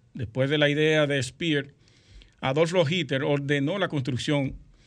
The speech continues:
de una carretera y una ferrovía a través de un puente combinado en ese estrecho de Kerch, que es lo que actualmente está funcionando ahí.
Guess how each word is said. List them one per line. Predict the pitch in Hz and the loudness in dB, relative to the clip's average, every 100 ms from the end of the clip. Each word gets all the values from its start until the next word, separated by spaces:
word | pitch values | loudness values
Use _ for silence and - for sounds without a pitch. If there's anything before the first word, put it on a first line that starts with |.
| _ _ _ | _ _ _
de | 127 143 | 0 2
una | 175 190 | 2 0
carretera | 190 160 151 175 175 170 - | 2 0 0 0 0 0 -4
y | 151 143 | -4 -2
una | 165 151 | 0 -2
ferrovía | - - 139 131 127 127 139 107 87 - _ _ _ _ _ - | -4 -2 -2 0 0 0 0 -2 -6 -18 _ _ _ _ _ -4
a | 123 | -4
través | 127 123 151 139 | -2 0 0 0
de | 143 | -2
un | 143 | 0
puente | 165 170 160 | 0 0 0
combinado | 160 160 170 156 139 143 - | -2 -2 0 0 0 -4 -2
en | 135 139 | 0 0
ese | 139 | 0
estrecho | 143 143 143 139 131 | -4 -2 -2 0 -2
de | 120 | 0
Kerch, | 143 127 85 - _ _ _ | 0 0 -2 -10 _ _ _
que | - 127 | -4 -2
es | 131 | 0
lo | 143 | 0
que | 135 | 0
actualmente | 123 143 143 151 147 | 0 0 2 0 0
está | 127 135 | -2 -2
funcionando | 139 127 131 127 117 | 0 0 0 0 -2
ahí. | 131 - | -4 -8